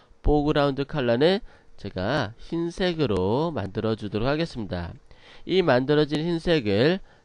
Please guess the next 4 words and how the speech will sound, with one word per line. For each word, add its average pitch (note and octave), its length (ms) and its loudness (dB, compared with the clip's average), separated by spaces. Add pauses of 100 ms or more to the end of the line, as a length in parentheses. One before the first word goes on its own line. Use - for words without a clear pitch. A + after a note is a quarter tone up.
(160)
에디트 D3+ 960 -2 (680)
필러 A#2+ 580 2 (640)
포그라운드 D#3 560 0
컬러로 D3 920 2